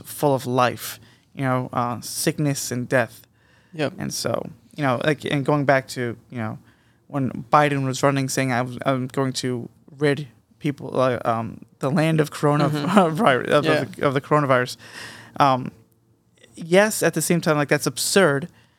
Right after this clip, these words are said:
Speaker 1: but it's interesting that he even said that in the first place, because a-, as if there's something subconscious saying, like,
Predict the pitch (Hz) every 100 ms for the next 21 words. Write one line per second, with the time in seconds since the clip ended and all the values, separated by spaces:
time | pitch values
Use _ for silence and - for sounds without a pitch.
0 | _ _ _ _ _ _ _ 170 156 -
1 | 165 - 185 175 190 170 156 147 147 139
2 | 135 160 139 127 127 156 156 - - -
3 | - 147 160 151 151 165 160 156 160 -
4 | 160 156 - 143 - 147 143 139 - 139
5 | 131